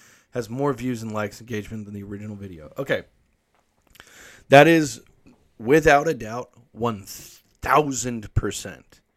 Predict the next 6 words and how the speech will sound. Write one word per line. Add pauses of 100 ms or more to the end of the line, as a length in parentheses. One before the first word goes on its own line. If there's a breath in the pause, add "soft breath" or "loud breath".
(920 soft breath)
my (360)
absolute (680)
worst (260)
tech-,
TikTok,
'cause